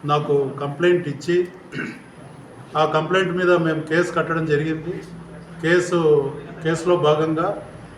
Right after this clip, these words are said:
ఈరోజు మధ్యాహ్నము రెండు గంటల ముప్పై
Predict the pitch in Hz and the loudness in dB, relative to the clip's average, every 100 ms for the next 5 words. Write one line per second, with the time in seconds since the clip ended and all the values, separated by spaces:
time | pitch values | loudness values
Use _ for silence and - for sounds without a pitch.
0 | 151 165 170 185 180 170 151 147 - - | -2 2 4 4 2 2 2 0 -4 -12
1 | - - - 139 143 175 170 175 165 156 | -14 -14 -8 -6 0 2 2 0 -2 -2
2 | 147 - - 143 151 170 165 165 160 165 | -4 -8 -8 -4 0 0 0 0 0 0
3 | 151 143 156 156 151 151 | -2 -4 0 0 2 0